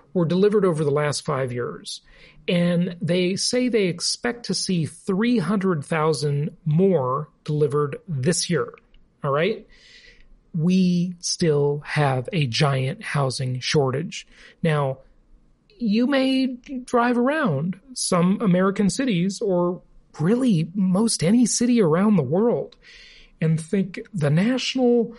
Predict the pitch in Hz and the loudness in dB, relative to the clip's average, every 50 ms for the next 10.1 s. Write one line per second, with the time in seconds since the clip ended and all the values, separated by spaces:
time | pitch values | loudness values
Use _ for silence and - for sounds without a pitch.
0 | - - - _ _ - 208 147 196 208 226 226 208 180 165 160 147 160 165 147 | -20 -20 -20 _ _ -4 0 4 6 6 8 8 6 6 4 4 4 2 2 2
1 | - 160 175 202 202 196 170 156 - 147 147 151 160 - - 226 180 165 151 147 | 4 4 4 4 4 4 2 2 0 0 0 0 0 -2 -2 0 0 0 0 0
2 | 139 160 - 147 143 - - 165 - - - 151 131 - - 156 - - - - | -2 -4 -2 -2 -2 0 0 0 0 0 -4 -4 -4 -4 -4 -6 -6 -6 -10 -14
3 | 208 - _ - 165 127 127 131 - 180 - - - 240 202 185 165 156 151 147 | -16 -18 _ -10 -8 -6 -6 -6 -8 -8 -6 -2 0 0 2 2 2 2 0 0
4 | 127 - - 151 139 139 139 139 139 135 131 127 127 120 - - 208 175 131 120 | -2 -2 -2 0 0 0 0 0 0 0 0 0 -2 -2 0 0 0 0 0 0
5 | 117 123 - - 139 117 113 117 139 - 151 143 160 185 175 147 - 143 - 165 | -2 -4 -4 -4 -2 -2 -2 -2 -4 -2 0 2 4 4 2 2 0 -4 -8 -10
6 | 127 - - _ _ _ - - - - - - - - 185 165 - 247 262 254 | -12 -16 -20 _ _ _ -20 -20 -20 -20 -20 -18 -10 -6 -4 -2 0 0 0 0
7 | - 330 339 294 - 147 139 147 175 226 262 269 233 151 151 127 147 175 208 269 | 0 -2 -2 0 0 0 0 0 0 0 0 0 0 0 0 0 0 0 0 0
8 | 311 220 131 131 - 135 123 120 120 113 120 117 117 117 117 120 120 117 - 139 | 0 0 -2 -2 -2 -2 -4 -4 -4 -6 -6 -6 -6 -6 -8 -8 -8 -6 -4 -2
9 | 160 202 220 220 214 - - 151 143 180 214 233 233 208 170 170 208 226 233 - | 0 0 0 -2 -2 -2 -2 -2 0 0 2 2 2 2 2 2 2 0 0 -4
10 | - - - | -8 -16 -20